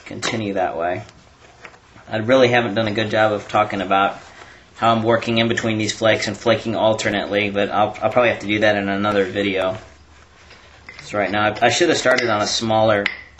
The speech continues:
Clovis. These bigger ones are tricky 'cause obviously it's a nice rock and you don't wanna break it, and it's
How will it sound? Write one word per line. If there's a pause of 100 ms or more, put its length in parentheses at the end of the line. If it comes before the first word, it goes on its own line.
(340)
Clovis.
These
bigger
ones
are
tricky
'cause (560)
obviously
it's
a
nice
rock
and
you
don't
wanna
break
it,
and
it's